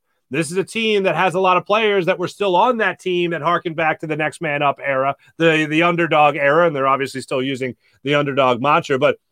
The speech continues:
if that team in twenty seventeen could beat the powerhouse that was the New England Patriots with who they beat the Patriots with, I have no reason to lose faith. And even, I mean, Reed Blankenship, even though he got hurt now, and we'll see the severity of it, how much time he might miss,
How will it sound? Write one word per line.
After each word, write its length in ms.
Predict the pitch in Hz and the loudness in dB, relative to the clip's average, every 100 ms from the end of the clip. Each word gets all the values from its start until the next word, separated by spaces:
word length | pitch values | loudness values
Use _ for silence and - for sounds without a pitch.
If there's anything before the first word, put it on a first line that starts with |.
| _ | _
if 160 | 170 147 | -2 2
that 260 | 220 247 | 0 0
team 260 | - 247 220 | -4 -4 -2
in 60 | 175 | -4
twenty 300 | 175 180 170 | -4 -4 -4
seventeen 760 | 185 156 147 - 139 98 87 _ _ _ | -4 -6 -6 -10 -10 -12 -18 _ _ _
could 220 | - 170 | -2 0
beat 200 | 123 208 | 2 0
the 80 | 190 | -2
powerhouse 600 | - 170 175 165 165 160 | -2 2 4 4 2 0
that 100 | 160 151 | -2 0
was 240 | 151 135 | 0 0
the 260 | 151 143 - _ _ | -6 -8 -8 _ _
New 240 | 143 185 | 2 4
England 320 | 196 190 175 156 | 4 2 -2 -2
Patriots 580 | 170 175 139 113 117 - | 0 0 -4 -8 -8 -6
with 200 | 160 - | -6 -4
who 240 | 220 285 | -4 0
they 160 | 233 202 | 0 -2
beat 220 | 202 180 | -4 -8
the 80 | 165 | -8
Patriots 580 | 175 185 - 165 147 - | -4 -4 -4 -10 -8 -2
with, 220 | 175 127 _ _ _ | -2 -2 _ _ _
I 100 | 180 | 0
have 160 | 170 147 | 0 0
no 220 | 170 196 | 0 2
reason 340 | 180 175 151 | 2 0 -2
to 60 | 147 | -8
lose 240 | 160 151 | -6 -6
faith. 300 | - 160 151 | -4 -4 -4
And 140 | 151 170 | -8 -6
even, 200 | 233 233 | -4 -4
I 40 | 202 | -2
mean, 100 | 208 | -2
Reed 180 | 240 247 | -2 -2
Blankenship, 520 | 202 233 208 - 165 | 0 0 -2 -4 -2
even 160 | 185 175 | -2 -2
though 120 | 160 | -2
he 240 | 160 151 - _ 147 | -2 -6 -12 _ -4
got 160 | 131 | -2
hurt 240 | 147 165 143 | 0 0 2
now, 240 | 160 160 | 0 2
and 100 | 147 | 0
we'll 80 | 131 | -4
see 200 | - 156 | -4 -6
the 80 | 139 | -6
severity 460 | 131 151 156 156 | -4 0 0 2
of 100 | 151 | 0
it, 80 | 143 | 0
how 80 | 143 | -4
much 160 | 135 - | -6 -4
time 180 | 147 | -4
he 120 | 135 131 | -4 -4
might 300 | 147 135 - | -2 -4 -6
miss, 480 | 127 208 147 135 | -4 0 0 -4